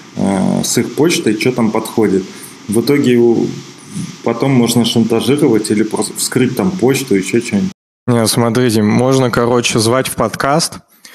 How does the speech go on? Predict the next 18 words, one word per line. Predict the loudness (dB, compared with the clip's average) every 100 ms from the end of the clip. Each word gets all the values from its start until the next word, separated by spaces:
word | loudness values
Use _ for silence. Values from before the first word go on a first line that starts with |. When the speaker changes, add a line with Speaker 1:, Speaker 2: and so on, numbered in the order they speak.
| -20 -10 -2
Speaker 2:
э, | -2
самых, | 0 0 2 2 2 2
э, | 2 2
топовых | 0 -2 0 0 0
представителей | -2 -2 0 0 2 2 2 4 4 2
нашей | 2 0 -2 0
индустрии | 0 0 -2 -2 2 2 2 -2 -8 -20 -16 -2
и | 0 2
просить | 2 0 2 2 2
их | 2 2 0
дать | 0 0 0
авторизацию | -2 -2 0 2 2 0 -2 0 2 0
к | 0
своим | 0 2 2 2
данным | 2 2 2 2
на | 0 0
гитхабе, | 0 -2 0 0 2 0
например, | 0 0 0 0 -2